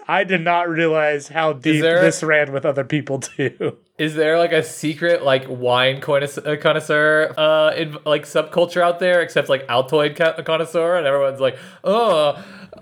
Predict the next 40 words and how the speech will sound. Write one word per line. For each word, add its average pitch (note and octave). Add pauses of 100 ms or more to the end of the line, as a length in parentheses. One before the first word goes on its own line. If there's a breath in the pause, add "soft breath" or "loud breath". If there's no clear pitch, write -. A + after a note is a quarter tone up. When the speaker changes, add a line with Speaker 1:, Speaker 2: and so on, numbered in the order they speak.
(120)
Speaker 2:
uh, G3+
allow G#3+
me G#3+
to G#3
open F#3+
my F#3
two A3+
thousand G3
eight G#3+
citrus B3
sours. B3+
Oh, A#3
hmm. B3+ (640 loud breath)
Speaker 1:
I F#3
Speaker 2:
Two A3
thousand D3
eight C#3
was D3+
such D#3
a C3
great C3+
year C3
for C3
these." A2+ (340 loud breath)
Speaker 1:
I, F3
I, - (200)
<laughs> -
I F3
think A3+ (160)
that G#3
might A3 (300 loud breath)
be F3
the, D#3+
uh, C#3+
the C#3
wine F3
equivalent F3
for, D3
uh, C#3+
millennials. C#3+